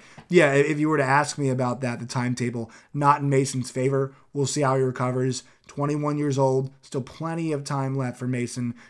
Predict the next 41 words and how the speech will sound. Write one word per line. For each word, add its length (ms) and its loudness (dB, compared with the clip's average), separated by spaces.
to 100 -8
make 120 -4
an 60 0
impact 460 -2
anywhere 320 2
in 80 0
his 120 -4
career, 500 -6
but 120 0
he 60 0
needs 140 -4
to 40 -2
get 100 0
healthy 340 -4
first. 360 -8
And, 280 -6
look, 160 -8
I, 240 -14
I 140 -4
just, 280 -6
it'd 180 -8
be 100 0
tough 300 -4
to 80 -14
see 160 -6
him 80 -6
as 80 -12
part 200 -6
of 80 -8
the 60 -12
forty-man 480 -6
roster 340 -6
when 120 -8
he's 100 -10
barely 280 -8
gonna 120 -6
be 60 -6
able 140 -6
to 60 -10
pitch 340 -10
professionally, 760 -6